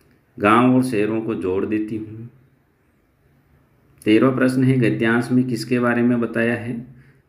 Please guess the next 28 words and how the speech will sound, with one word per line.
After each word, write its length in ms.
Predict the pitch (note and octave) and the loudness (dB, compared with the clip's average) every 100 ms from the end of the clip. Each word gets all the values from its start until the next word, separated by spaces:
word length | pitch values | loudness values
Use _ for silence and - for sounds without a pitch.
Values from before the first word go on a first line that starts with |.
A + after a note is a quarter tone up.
| _ | _
तो 80 | C3 | -2
गद्यांश 540 | A#2 A2 A#2+ B2+ C3 C3 | 0 2 4 4 2 0
में 280 | A#2+ C3 - - - - _ - - - | -2 -2 -6 -14 -18 -20 _ -18 -18 -12
हमें 480 | A2 A2+ A2 C3 B2+ - - | -6 -2 -2 -2 -6 -16 -20
सड़क 380 | - G2+ G#2+ - | -6 0 0 2
के 80 | B2 | 0
बारे 260 | A#2+ A#2+ B2 | 2 2 2
में 120 | B2 | 0
बताया 360 | A#2+ A#2+ B2 A2+ | -2 -2 -2 -2
है, 260 | B2+ C3 - - _ _ _ - | -4 -8 -16 -20 _ _ _ -20
इसमें 280 | - G#2+ G2+ | -14 -8 -4
राइट 260 | G2 G2+ - | 0 -2 -2
करें। 400 | A#2+ B2 C3 - - - - _ _ _ _ _ _ - | 0 0 0 -4 -12 -20 -20 _ _ _ _ _ _ 0
सड़क 360 | C3 C#3 C3 - | 4 4 2 0
किस 240 | B3 - | 0 -2
किस 340 | - C#3+ C#3 - | -6 -4 -4 -2
सामग्री 480 | A#2 A#2+ A#2+ A#2+ | 2 2 4 4
से 180 | B2+ B2+ | 2 2
मिलकर 440 | A#2+ A2 A2 B2 C3 - - - - - | 0 0 -2 -2 -2 -4 -12 -18 -20 -12
बनती 380 | F#2+ F2 - A#2 | -8 -8 -2 -2
है? 180 | A2+ C3 C3 - - - _ _ _ _ _ | -2 -8 -10 -16 -20 -20 _ _ _ _ _
तो 160 | C3 B2+ | 4 4
सर, 460 | B2+ C3 B2+ C3 - | 4 2 0 -2 -8
सड़क 280 | B2 B2 B2+ | -2 0 4
बनती 400 | B2+ B2+ B2+ C3 | 4 4 2 0
है 160 | C3 C3 | 0 -4
पत्थर 360 | - - B2 | -8 -6 -4
और 260 | A#2+ C3+ | -4 -6